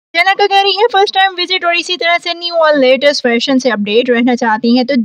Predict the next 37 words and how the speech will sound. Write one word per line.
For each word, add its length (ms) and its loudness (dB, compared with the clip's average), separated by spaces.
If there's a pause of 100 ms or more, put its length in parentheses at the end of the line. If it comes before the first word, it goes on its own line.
जल्दी 260 -4
से 100 -8
मेरे 180 -2
channel 260 -2
को 120 -6
कर 160 -6
दीजिए 260 -8
subscribe, 720 0
bell 200 2
icon 360 0
पर 100 2
भी 140 2
press 260 -2
कीजिएगा, 640 -2
क्योंकि 400 -4 (100)
bell 220 -4
icon 340 -2
से 120 -2
ही 140 0 (140)
आपको 180 -6
मेरी 580 -2
हर 140 0
न्यू 220 -10 (100)
आने 200 -2
वाली 200 0
video 240 -2
का 160 -2
notification 720 -2
सबसे 300 -6
पहले 380 -2
मिलेगा। 500 -2 (760)
अगर 220 4
आप 220 2
मेहंदी 340 4
के 140 2
डिज़ाइन 480 2
की 100 0